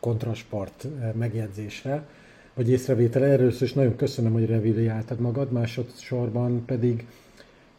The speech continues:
én általában a saját példámat szoktam mondani, mert az a leghitelesebb talán az én számból. Ugye az, hogy valaki, és te a kisebbség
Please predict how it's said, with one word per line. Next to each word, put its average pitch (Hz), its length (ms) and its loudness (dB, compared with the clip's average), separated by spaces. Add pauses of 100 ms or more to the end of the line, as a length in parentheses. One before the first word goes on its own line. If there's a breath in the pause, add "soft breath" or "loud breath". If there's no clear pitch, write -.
(120)
én 135 320 4
általában 165 520 4
a 117 40 0
saját 117 420 -4
példámat 110 520 -4 (100)
szoktam 127 300 -6
mondani, 131 260 -2
mert 123 120 -2
az 120 60 -2
a 123 60 0
leghitelesebb 98 920 -6
talán 104 260 -6
az 101 120 -6
én 104 140 -6
számból. 87 500 -8 (680 loud breath)
Ugye 127 280 4
az, 180 260 4
hogy 120 240 2
valaki, 123 640 2 (720)
és - 240 -4
te 151 180 8 (220)
a 117 320 -2 (160)
kisebbség 127 580 0